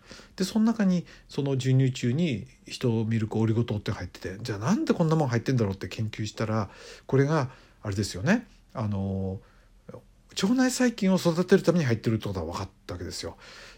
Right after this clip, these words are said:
だから、ものすごく大事な役割してるわけ。で、こうやってやって役に立つ微生物もいるけど、え、これ毒の微生物もいるわけですよね。で、昔から私たちが生きてくるのにどうやってって見分けて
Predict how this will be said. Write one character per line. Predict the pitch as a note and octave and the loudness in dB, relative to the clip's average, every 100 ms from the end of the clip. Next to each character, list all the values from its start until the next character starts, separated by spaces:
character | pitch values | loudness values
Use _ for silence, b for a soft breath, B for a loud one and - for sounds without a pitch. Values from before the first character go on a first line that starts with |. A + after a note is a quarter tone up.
| - | -6
だ | F3 | 0
か | E3+ | 2
ら、 | D3 | 2
も | G2+ A#2+ | 0 0
の | F#3 | 0
す | G3 | 0
ご | C3+ | -2
く | F#2 - - | -4 -6 -2
大 | B2 A2 | 2 2
事 | A2+ | 2
な | G2+ | -2
役 | A2+ G#2+ | -4 -2
割 | G#2 F#2+ | -2 -2
し | |
て | - | -6
る | E2+ | -8
わ | |
け。 | - - B B B - | -10 -18 B B B -8
で、 | G3 | 0
こ | B3+ | 2
う | |
や | |
っ | C4+ | 2
て | |
や | B3+ | 0
っ | |
て | A3+ | 2
役 | G#3+ B3 | 2 2
に | C4 | 2
立 | G#3 E3+ | 2 0
つ | B2+ G2 - _ B2+ | 0 -2 -4 _ -2
微 | |
生 | A#2+ D3+ | 2 4
物 | A2 - | 2 -2
も | F#2 | -4
い | F#2+ | -4
る | A2 | -6
け | F2 | -4
ど、 | G#2 F2+ B B B B - | -4 -6 B B B B -6
え、 | E3 | -4
こ | E3+ F#3 | -2 0
れ | E3+ | 0
毒 | B2 D3 A3+ | 2 2 6
の | C4 A#3 - C3 | 6 4 0 -6
微 | A2+ | 0
生 | C#3 | 2
物 | G#2 F#2+ | 0 -2
も | F2+ | -4
い | F#2 | -2
る | G2+ | -2
わ | |
け | F#2 | -4
で | F#2+ | -8
す | - | -10
よ | G#2+ | -4
ね。 | D3 G#3 A3 B B _ | 0 0 -2 B B _
で、 | E3+ | 2
昔 | F3+ F#3 A#3+ | 4 4 2
か | - | 2
ら | A3+ | 2
私 | A3 A#3 A3 | 2 0 -2
た | F#3+ | -2
ち | - | -2
が | C3 | -2
生 | |
き | C3 | 0
て | - | -2
く | B2 | -2
る | G2+ | -2
の | F#2 | -4
に | F#2 F#2+ | -4 2
ど | G#3 | 2
う | |
や | C#4+ | 2
っ | |
て | - | -2
っ | |
て | - A2+ | -2 2
見 | A2 | 4
分 | C3 C3+ | 4 2
け | C3+ | -2
て | C#3 | -2